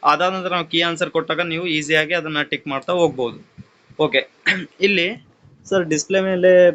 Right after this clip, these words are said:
ಪ್ಲೇ ಆಗೋ ಸಮಯದಲ್ಲಿ ಅಥವಾ ಸ್ಪೀಡ್ ಹೋಗ್ತಾ ಇರುತ್ತೆ, ಕೆಲವೊಮ್ಮೆ ನಮಗೆ ಸ್ಲೋ ಬೇಕಾಗುತ್ತೆ ಅಂತಂದ್ರೆ ನೀವು YouTube-ಅಲ್ಲಿ ಸೆಟ್ಟಿಂಗ್ಸ್-ಅಲ್ಲಿ ಹೋಗಿ ಅಡ್ಜಸ್ಟ್ ಮಾಡ್ಕೋಬಹುದು. ಅಂದ್ರೆ ಕೆಲವೊಮ್ಮೆ ಪಾಸ್ ಮಾಡ್ಕೊಂಡು, ಒಂದ್ ವೇಳೆ ಸ್ಪೀಡ್ ಅನ್ಸಿತ್ತಂದ್ರೆ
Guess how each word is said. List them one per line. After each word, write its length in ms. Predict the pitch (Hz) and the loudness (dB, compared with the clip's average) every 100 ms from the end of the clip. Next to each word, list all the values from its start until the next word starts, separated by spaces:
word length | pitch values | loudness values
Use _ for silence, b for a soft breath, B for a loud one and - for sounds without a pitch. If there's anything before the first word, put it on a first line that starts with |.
| - _ - _ - | 0 _ -20 _ -4
ಪ್ಲೇ 160 | 160 170 | 2 4
ಆಗೋ 480 | 156 151 151 147 | 4 2 -2 -2
ಸಮಯದಲ್ಲಿ 560 | 143 147 143 135 131 143 - _ _ - | -2 -2 0 0 0 -2 -4 _ _ -2
ಅಥವಾ 640 | 156 160 156 151 147 139 - - | 0 2 4 6 6 2 -2 -8
ಸ್ಪೀಡ್ 340 | 147 175 175 | -4 2 4
ಹೋಗ್ತಾ 240 | 165 160 151 | 4 4 2
ಇರುತ್ತೆ, 320 | 147 147 151 | 2 2 0
ಕೆಲವೊಮ್ಮೆ 340 | 147 143 151 | 2 2 4
ನಮಗೆ 240 | 147 147 139 | 2 2 0
ಸ್ಲೋ 260 | - 165 | 0 0
ಬೇಕಾಗುತ್ತೆ 440 | 151 156 156 151 156 | 2 2 2 0 0
ಅಂತಂದ್ರೆ 500 | 147 147 156 240 - _ _ - | 0 0 0 -2 -6 _ _ -2
ನೀವು 420 | 175 170 165 160 | 0 2 2 2
YouTube-ಅಲ್ಲಿ 400 | 170 180 175 170 | 2 4 4 2
ಸೆಟ್ಟಿಂಗ್ಸ್-ಅಲ್ಲಿ 500 | 160 156 175 165 165 | 0 -2 -2 0 2
ಹೋಗಿ 220 | 160 165 | 2 4
ಅಡ್ಜಸ್ಟ್ 320 | 180 151 156 151 | 2 2 0 0
ಮಾಡ್ಕೋಬಹುದು. 500 | 139 156 135 123 113 _ - - | 0 2 0 0 -4 _ -20 -4
ಅಂದ್ರೆ 180 | 165 170 | 0 2
ಕೆಲವೊಮ್ಮೆ 720 | 165 160 160 160 160 147 135 - | 2 0 2 2 2 0 -4 0
ಪಾಸ್ 240 | 151 160 | 2 2
ಮಾಡ್ಕೊಂಡು, 360 | 160 151 151 143 | 0 -4 -2 0
ಒಂದ್ 120 | 143 | 2
ವೇಳೆ 140 | 143 | 0
ಸ್ಪೀಡ್ 300 | 139 - 170 | 0 0 2
ಅನ್ಸಿತ್ತಂದ್ರೆ 680 | 160 156 147 151 170 202 214 | 2 0 -4 0 0 0 -2